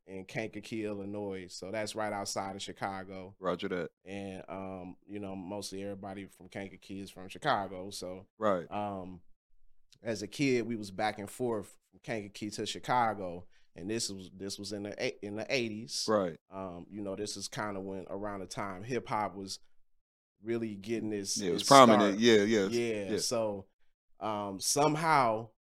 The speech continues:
Speaker 1: I, I acquired these tapes from, from my uncles. My uncles, you know, they had, you know, they cars and they had all these tapes and stuff in their cars. So
Speaker 2: Mm-hmm.
Speaker 1: somehow I acquired these tapes, man. And I'm, I'm listening to these,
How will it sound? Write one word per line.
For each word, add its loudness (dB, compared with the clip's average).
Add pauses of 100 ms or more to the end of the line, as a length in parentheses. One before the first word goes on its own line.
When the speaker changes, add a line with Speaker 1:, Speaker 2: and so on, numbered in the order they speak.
(140)
Speaker 1:
I, -2
I 0
acquired 4
these -6
tapes -2
from, -10
from -8
my -8
uncles. -4
My -10
uncles, -2
you -8
know, 0
they 2
had, -4 (280)
you -16
know, -8
they -6
cars 0
and -10
they -6
had -4
all -4
these -10
tapes -6
and -10
stuff -6
in -10
their -8
cars. 2
So -6 (100)
Speaker 2:
Mm-hmm. -2
Speaker 1:
somehow 4
I 6
acquired 2
these -10
tapes, -2
man. -4
And -6
I'm, -8
I'm -8
listening 0
to -4
these, -6